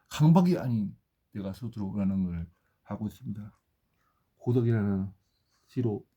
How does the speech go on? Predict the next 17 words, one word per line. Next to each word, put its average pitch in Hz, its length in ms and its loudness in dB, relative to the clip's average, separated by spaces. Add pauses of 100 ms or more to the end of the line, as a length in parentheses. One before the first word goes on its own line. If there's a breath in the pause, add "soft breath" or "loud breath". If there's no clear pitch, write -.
유명한 107 580 -2
미국의 104 480 -2 (1200)
여유시인 113 600 2 (400)
벨라 101 420 -2 (300)
힐러 123 340 -2 (320)
엘코스를 113 420 -2
이렇게 101 280 -2
말했다. 90 540 -8 (200)
그렇죠. 135 460 -8 (460 soft breath)
철학자들과 120 880 -4
또 117 120 -4
작가들이 117 640 -2 (120)
항상 147 460 -4
명언 117 220 4
같은 135 240 -2
얘기를 101 240 -2
하는, 139 240 -2